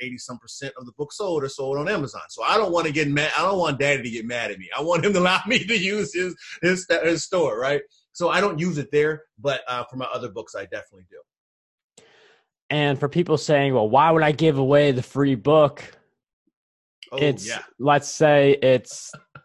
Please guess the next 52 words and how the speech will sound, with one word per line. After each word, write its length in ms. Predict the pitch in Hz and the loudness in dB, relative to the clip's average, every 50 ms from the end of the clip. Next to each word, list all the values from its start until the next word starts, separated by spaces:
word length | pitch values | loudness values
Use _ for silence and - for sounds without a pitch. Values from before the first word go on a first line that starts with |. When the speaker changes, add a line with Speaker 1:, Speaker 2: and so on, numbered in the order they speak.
| _ _ | _ _
Speaker 2:
two 220 | - 165 165 160 | 0 2 2 4
dollars 460 | 131 156 147 139 143 143 143 143 123 | 4 4 6 8 8 8 6 4 2
you 60 | 123 127 | 0 0
make 240 | 135 135 135 131 | 0 0 0 0
on 140 | 143 135 127 | -2 0 0
the 100 | 120 117 | 0 0
royalty. 760 | 113 117 127 131 131 135 131 113 - - 120 110 95 98 - _ _ _ _ _ _ _ _ _ | 0 2 4 4 6 4 4 2 0 -4 -4 -2 -2 -4 -8 _ _ _ _ _ _ _ _ _
Would 220 | 104 127 127 117 | 0 0 0 0
you 100 | 110 120 | -2 -2
rather 280 | 110 135 135 135 135 139 | 0 2 2 4 2 2
make 260 | 135 131 127 110 - | 2 2 0 0 -6
two 240 | - - - 151 147 | -12 -4 -4 -2 0
dollars 400 | 131 - 139 135 135 131 131 127 | 2 4 6 6 6 6 6 4
on 140 | 135 123 120 | 2 2 2
the 100 | 117 110 | 0 0
royalty 680 | 104 107 117 127 135 139 143 139 - - 151 143 - - | 0 2 4 4 6 6 4 2 0 -2 -2 -2 0 0
or 60 | 117 | -2
have 360 | 107 123 120 123 123 117 104 - - | 0 2 4 4 4 2 0 -4 -6
engaged 600 | 120 113 110 107 - 131 123 123 120 110 - - | -6 -4 -6 -2 0 2 2 2 0 -2 -6 -8
email 280 | 113 117 113 113 107 104 | -6 -4 -2 -2 -2 -4
subscribers? 680 | - 101 92 - - 101 92 92 82 80 87 - - | -4 -8 -12 -10 -2 0 0 0 0 -2 -8 -10 -10
So 320 | - 101 95 95 92 92 - _ _ _ _ _ _ | -6 -4 -4 -2 -4 -4 -8 _ _ _ _ _ _
that's 400 | - 117 123 127 120 - - - | 0 2 2 2 0 -2 -12 -8
the 140 | _ - 123 | _ -4 -2
big 240 | 90 131 123 120 101 | 0 0 -2 -2 0
reason 280 | 117 120 120 104 117 113 | 0 -2 -2 -2 0 0
why 120 | 113 110 | 2 2
you 140 | 107 104 101 | 2 0 -2
do 200 | - 120 131 131 | -4 -4 -2 0
wanna 220 | 127 120 117 113 | 0 0 0 -2
give 160 | 95 120 110 | -2 -4 -6
away 240 | 95 95 110 104 104 | -4 -2 -2 -2 -2
free 260 | - - - 107 104 | -2 -4 -6 -6 -6
books. 380 | - - 151 143 127 - - - _ _ _ _ - | -2 2 2 2 2 0 -4 -14 _ _ _ _ -6
I'm 100 | 127 127 - | -6 -4 -2
interested 580 | - 151 190 175 226 220 208 - - 196 196 175 | -2 -2 0 4 4 4 2 2 0 0 0 2
in 360 | 180 185 175 175 165 143 131 - _ _ | 2 0 0 0 -2 -4 -6 -12 _ _
you 180 | 117 139 160 160 | -2 0 0 2
giving 280 | - 165 160 151 156 | 2 2 2 2 2
away 220 | 139 143 143 147 147 | 2 4 4 4 4
the 80 | 139 | 2
P 180 | 143 - 143 131 | 0 -2 -4 -4
D 180 | 110 120 117 120 | -2 0 0 0
F 160 | 131 131 - _ | 0 -2 -4 _
though, 200 | 107 98 95 92 - | -2 -2 -2 -2 -4
because 480 | 117 104 - - 131 117 113 107 98 | -6 -10 -6 -4 -2 0 0 0 -2
I 80 | 117 117 | -2 -4
feel 180 | - - 160 165 | -2 0 0 0
like 80 | 165 | 2
a 40 | 156 | 2
lot 220 | 147 147 147 147 147 | 2 4 4 4 4
of 80 | 143 | 0